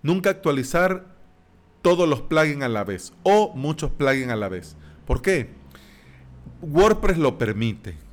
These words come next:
Y si WordPress lo permite, cualquiera diría, "Bueno, ¿y qué tiene, pues? ¿Y qué pasa, pues?".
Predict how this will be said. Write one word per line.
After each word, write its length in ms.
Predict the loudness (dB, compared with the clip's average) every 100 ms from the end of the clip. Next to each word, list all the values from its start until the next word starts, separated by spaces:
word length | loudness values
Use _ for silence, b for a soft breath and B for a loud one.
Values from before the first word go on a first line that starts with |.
| -20 b b b
Y 100 | -8
si 120 | -4
WordPress 480 | 0 0 0 -2 -2
lo 180 | -2 -2
permite, 500 | -2 -2 -2 -2 -4
cualquiera 440 | -4 -4 -4 -4
diría, 300 | -2 -2 -4
"Bueno, 240 | -4 -4
¿y 80 | -2
qué 140 | 2 2
tiene, 460 | 4 2 4 0
pues? 360 | -2 -6 -10 -10
¿Y 120 | -6
qué 160 | 0 0
pasa, 480 | 0 -4 -6 -10 -8
pues?". 380 | -10 -10 -16